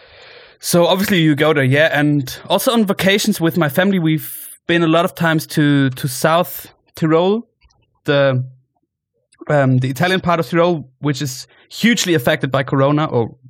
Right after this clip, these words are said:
was, or is, I don't know the, the current situation. Um, and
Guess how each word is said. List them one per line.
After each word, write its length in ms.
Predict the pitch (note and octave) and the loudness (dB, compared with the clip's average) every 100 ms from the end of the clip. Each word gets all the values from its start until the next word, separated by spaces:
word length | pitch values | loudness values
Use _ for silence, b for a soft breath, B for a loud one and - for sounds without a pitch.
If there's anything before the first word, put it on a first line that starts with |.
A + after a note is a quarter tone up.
| _ | _
was, 380 | C3 D#3 F3+ E3+ - | 0 0 0 -4 -8
or 100 | B2 | -2
is, 220 | E3 F3 | -2 0
I 100 | C3+ | -4
don't 200 | C3+ D3 | 0 2
know 180 | D3 D3+ | 4 2
the, 260 | C3+ B2 B2 b b b b | 4 0 0 b b b b
the 80 | - | -8
current 280 | B2+ C#3 B2+ | 0 2 2
situation. 640 | C3 B2+ A#2+ B2 C3 C3 B B B B B | -2 -2 -2 0 -2 -2 B B B B B
Um, 440 | B2+ B2+ A#2+ A#2 B2 b b b b b _ _ | 0 2 2 2 -2 b b b b b _ _
and 640 | C3+ C3+ C3+ C3+ C3 B2+ | -2 0 2 2 2 -2